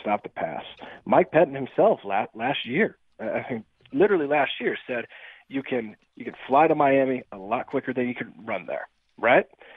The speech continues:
That, that's, that's the league as a whole, the mindset. Well, what does, what, what do we know about this league? When you try to stop one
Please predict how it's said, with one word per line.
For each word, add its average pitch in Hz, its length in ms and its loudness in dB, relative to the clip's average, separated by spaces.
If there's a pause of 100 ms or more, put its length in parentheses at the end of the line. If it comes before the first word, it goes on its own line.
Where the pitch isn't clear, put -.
(200)
That, 151 220 4
that's, 196 220 2 (220)
that's 180 200 2 (240)
the 160 60 -2
league 151 320 -2
as 165 100 -2
a 151 60 -6
whole, 151 320 0
the 123 80 -6
mindset. 135 520 -2
Well, 139 320 2 (760)
what 160 260 2
does, 165 220 4 (160)
what, 151 200 0
what 160 100 2
do 208 60 -6
we 202 100 -8
know 180 180 2
about 151 240 2
this 127 120 -16 (100)
league? 113 280 -6
When 117 140 -14
you 160 200 -10 (500)
try 160 160 4
to 143 120 0 (100)
stop 156 280 0
one 160 240 2